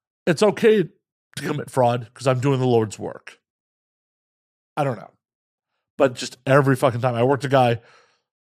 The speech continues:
this was one of the most uncomfortable things that the fucking, my bosses ever had me do. It was a church where it was one of those, like,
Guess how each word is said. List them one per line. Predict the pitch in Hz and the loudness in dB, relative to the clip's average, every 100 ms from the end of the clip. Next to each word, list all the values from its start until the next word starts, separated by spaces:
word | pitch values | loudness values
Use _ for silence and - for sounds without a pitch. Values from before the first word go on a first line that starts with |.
| _ - _ _ _ _ _ _ - | _ -20 _ _ _ _ _ _ -4
this | 139 147 | -4 -2
was | 120 | 0
one | 127 135 | 2 2
of | |
the | 123 | 2
most | 120 - | 0 0
uncomfortable | 139 127 147 127 127 | -4 -2 -2 0 -2
things | 110 127 107 | -4 -6 -4
that | 117 101 | -4 -4
the | 113 107 - | -8 -8 -4
fucking, | 123 120 110 101 - | -4 -4 -10 -12 -4
my | 113 | 0
bosses | 123 117 120 | 2 0 0
ever | 117 110 | -2 0
had | 117 107 | -2 -2
me | 104 | -4
do. | 110 98 - _ _ _ _ _ _ _ _ _ _ - | -6 -6 -10 _ _ _ _ _ _ _ _ _ _ 0
It | |
was | 151 147 139 | 4 4 4
a | 160 139 139 131 | 0 0 0 -2
church | - - 165 147 - | -4 -2 -2 -2 -8
where | 139 139 131 127 | 0 2 2 2
it | |
was | 127 117 | 0 -2
one | 139 | -2
of | 131 | 0
those, | 127 117 | 0 0
like, | 120 107 | -2 -2